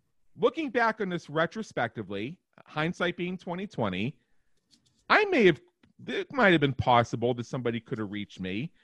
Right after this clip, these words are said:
where they could have said, "All right, so, uh, uh,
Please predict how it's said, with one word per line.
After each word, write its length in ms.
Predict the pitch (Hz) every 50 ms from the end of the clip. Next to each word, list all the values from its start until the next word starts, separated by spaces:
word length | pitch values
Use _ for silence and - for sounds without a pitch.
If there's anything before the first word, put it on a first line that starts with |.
| _ _ _ _ _ _ _
where 140 | - 127 151
they 140 | 156 160 160
could 180 | - - 175
have 120 | 156 151 -
said, 340 | - 170 156 151 147 147 - - -
"All 140 | 254 285
right, 260 | 254 156 160 185 190 -
so, 440 | - - 175 165 165 165 170 170
uh, 260 | 165 160 151 151 151 151 - _ _ _ _ _ _ _ _ _ _ _ _ _ _ _
uh, 440 | - 139 147 147 147 147 147 147 147